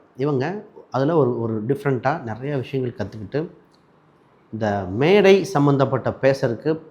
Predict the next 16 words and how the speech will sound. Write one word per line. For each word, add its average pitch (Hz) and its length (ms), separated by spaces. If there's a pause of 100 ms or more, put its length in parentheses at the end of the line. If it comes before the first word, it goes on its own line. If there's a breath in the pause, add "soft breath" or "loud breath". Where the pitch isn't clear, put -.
(160)
போ, 160 380
போன்னு 165 380 (220)
சொல்லி 131 260
சொல்லணும், 123 200 (380 soft breath)
போக 160 200
மாட்டாங்க. 120 340
ஆனா 127 180
ஒன்ஸ் 131 200
மேடை 139 300
ஏறிட்டாங்கன்னா 117 600
கட 117 180
கட 120 160
கடன்னு 127 280
கருத்துக்களை 139 640
அள்ளி 123 300
தெளிச்சிருவாங்க. 127 600